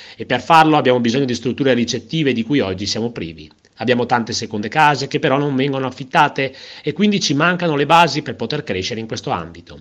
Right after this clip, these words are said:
Spesso riceviamo delle richieste in comune da parte di persone che cercano di affittare casa e siamo in difficoltà."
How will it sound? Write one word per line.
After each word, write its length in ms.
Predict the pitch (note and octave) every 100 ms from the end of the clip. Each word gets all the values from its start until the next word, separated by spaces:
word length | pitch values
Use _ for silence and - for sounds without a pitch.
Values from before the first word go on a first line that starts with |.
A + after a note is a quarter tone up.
| -
Spesso 380 | - E3 -
riceviamo 460 | C3 A2+ A#2 B2+ C3
delle 160 | A#2 G#2
richieste 400 | G#2+ D#3 C3+ A#2
in 60 |
comune 440 | G#2+ D3 D#3+ C#3+ - - - -
da 120 | -
parte 260 | E3+ E3+ E3
di 100 | C#3
persone 380 | D3+ A#2+ G3 F3+
che 120 | D#3+
cercano 400 | E3+ F3+ F3+ E3
di 80 | D3
affittare 380 | D3+ F3 E3+
casa 480 | E3+ F#2+ E2 E2+ E2+ -
e 80 | F3+
siamo 320 | - E2 F2+
in 80 | A2
difficoltà." 640 | C3 D3 D3+ D3 E2 -